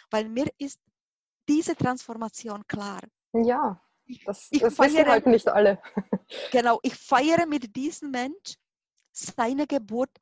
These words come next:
Speaker 1: auf der anderen Seite oder
Speaker 2: Ja.
Speaker 1: irgendwo anders oder wie auch immer. Ich habe
Speaker 2: Mhm.
Speaker 1: Sachen gesehen, über die ich nicht reden will.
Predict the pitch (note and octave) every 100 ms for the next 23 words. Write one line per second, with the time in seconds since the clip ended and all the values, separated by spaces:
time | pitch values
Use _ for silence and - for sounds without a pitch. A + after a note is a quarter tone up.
0 | _ - A3+ - - G#3+ G#3+ G#3+ G3+ -
1 | F#3+ F#3+ F#3 G3+ G#3 G#3 G3 E3+ F3 F#3
2 | F3+ D#3+ - F3 E3+ E3 - _ _ G3
3 | - E3+ - - D#3 D#3 C#3 - B3+ A3+
4 | A3 - C4 A#3+ G#3+ G#3+ G#3 G3 G3 F#3
5 | F#3 F3+ G#3 A#3+ - A#3+ B3 C4 B3+ C4